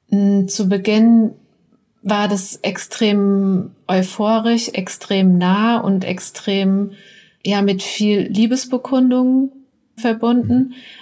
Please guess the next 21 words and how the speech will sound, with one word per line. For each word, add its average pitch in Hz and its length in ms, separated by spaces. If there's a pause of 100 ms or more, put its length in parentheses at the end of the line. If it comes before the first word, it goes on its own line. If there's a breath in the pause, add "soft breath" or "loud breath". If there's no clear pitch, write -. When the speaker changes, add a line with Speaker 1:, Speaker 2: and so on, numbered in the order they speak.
(160 loud breath)
Speaker 1:
Aber 190 220
dann 190 200
über 190 200
die 196 140
Zeit 208 360
hat 214 200
sich 190 220
das - 520 (720)
auf 185 600 (140)
normale 190 540
Kommunikation 190 1040
oder, 185 500 (720)
ja, 185 260
also 185 280
wenig 214 500
über 190 340
die 190 160
Gefühlslage 190 640
des 185 140
anderen 185 440
einfach 180 540